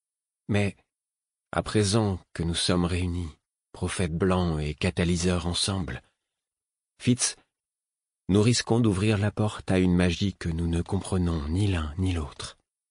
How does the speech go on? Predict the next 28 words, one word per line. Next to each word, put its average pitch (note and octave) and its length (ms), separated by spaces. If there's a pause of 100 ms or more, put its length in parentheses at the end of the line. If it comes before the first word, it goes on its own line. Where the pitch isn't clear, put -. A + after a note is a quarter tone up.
(240)
De F#2+ 60
temps C3 320
à A#2 140
autre, - 400 (460)
je G#2+ 140
fouille A2 300
dans F#2 120
mes E2+ 100
souvenirs, E2 640 (480)
mais G#2 240
dans G#2+ 300
aucune G2+ 320
prophétie G2+ 540
qu'on E2 160
m'a D#2+ 140
enseignée, F#2 640 (260)
je G2+ 140
ne A2 120
trouve B2 380 (200)
mention A2 480
de E2+ 80
cette - 260
couronne. C#2+ 600 (880)
J'ignore B2+ 380
complètement A2+ 520
ce - 140
qu'elle C#2+ 220
signifie, D2 600